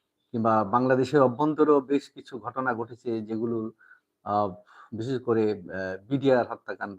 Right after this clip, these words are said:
সেগুলো তদন্ত চলছে, তদন্ত কমিটি আবার নতুন করে কাজ করছে, সেগুলি সত্যিকার অর্থে কতটুকু, মানে, আহ, আলোর মুখ দেখবে জানি না। কারণ জানা যায় এগুলি নিয়েও প্রেশার আছে, ভারতের পক্ষ থেকে প্রেশার আছে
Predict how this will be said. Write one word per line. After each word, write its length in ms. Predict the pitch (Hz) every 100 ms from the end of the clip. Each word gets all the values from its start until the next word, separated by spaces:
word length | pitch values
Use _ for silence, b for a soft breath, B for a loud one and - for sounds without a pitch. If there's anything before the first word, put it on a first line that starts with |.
| 101
সেগুলো 500 | - - 123 117 113 107 95 - _ _ -
তদন্ত 300 | 101 113 117 127
চলছে, 420 | 127 127 120 113 117
তদন্ত 320 | 113 107 117
কমিটি 340 | 117 117 113 113
আবার 200 | 110 110
নতুন 240 | 110 113 110
করে 200 | 98 98
কাজ 200 | 123 -
করছে, 320 | - 107 - 101 _ _ _ _
সেগুলি 400 | - 104 117 131 135
সত্যিকার 440 | - 113 127 123
অর্থে 220 | 120 - 113
কতটুকু, 440 | 117 120 117 117 110 104 _ 107
মানে, 220 | 104 101 98 _ _ _ _ -
আহ, 260 | 98 98 95 98 _ _ -
আলোর 280 | 120 139
মুখ 160 | 120 110
দেখবে 320 | 95 101 104
জানি 240 | 98 98 104
না। 120 | 98
কারণ 280 | - 104 104 107 _ _ _
জানা 280 | 101 120 143
যায় 220 | 151 139
এগুলি 300 | 123 127 143
নিয়েও 200 | 156 151
প্রেশার 380 | 139 127 - 117
আছে, 260 | 107 - 104 104 _ _ _ _ _ _ _ _
ভারতের 360 | 104 120 117 113
পক্ষ 220 | 123 - 107
থেকে 240 | 117 110
প্রেশার 400 | 95 110 - 113
আছে 240 | 104 -